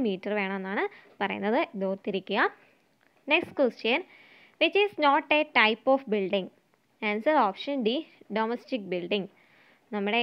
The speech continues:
എൻ ബി സിയുടെ ഇതനുസരിച്ച് type of building അല്ലാത്തത് ഏതാണെന്നാണ് ചോദിച്ചിരിക്കുന്നത്. ഡൊമസ്റ്റിക് ബിൽഡിംഗ് ആണ് അല്ലാത്തത്. കുറച്ച് types of buildings നോക്കാം. റെസിഡൻഷ്യൽ ഉണ്ട്, എഡ്യൂക്കേഷണൽ ഉണ്ട്,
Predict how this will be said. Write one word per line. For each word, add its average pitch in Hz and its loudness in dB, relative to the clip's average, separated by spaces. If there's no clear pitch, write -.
എൻ 196 -2
ബി 214 -2
സിയുടെ 240 2
ഇതനുസരിച്ച് 202 -2
type 196 -4
of 247 -4
building 220 -2
അല്ലാത്തത് 202 -2
ഏതാണെന്നാണ് 202 0
ചോദിച്ചിരിക്കുന്നത്. 196 0
ഡൊമസ്റ്റിക് 240 0
ബിൽഡിംഗ് 202 0
ആണ് 190 -6
അല്ലാത്തത്. 190 -2
കുറച്ച് 254 0
types 208 0
of 226 -2
buildings 208 -2
നോക്കാം. 226 2
റെസിഡൻഷ്യൽ 214 -2
ഉണ്ട്, 208 -4
എഡ്യൂക്കേഷണൽ 220 -4
ഉണ്ട്, 196 -4